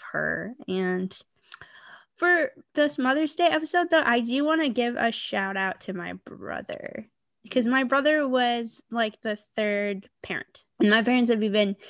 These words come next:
acknowledged that. My dad said that the other day. He, he's like, "You had three parents growing up." And my brother was very nurturing. He took care of me from the day I was born. He gave me bottles, changed my diapers, made sure I had food.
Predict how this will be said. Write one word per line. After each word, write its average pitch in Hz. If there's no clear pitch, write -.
acknowledged 190
that. 170
My 180
dad 185
said 185
that 185
the 185
other 185
day. 180
He, 208
he's 202
like, 190
"You 220
had 202
three 190
parents 175
growing 170
up." 165
And 226
my 247
brother 294
was 226
very 202
nurturing. 214
He 233
took 254
care 226
of 220
me 220
from 247
the 247
day 262
I 254
was 240
born. 220
He 220
gave 196
me 180
bottles, 254
changed -
my 175
diapers, 247
made 202
sure 185
I 175
had -
food. 294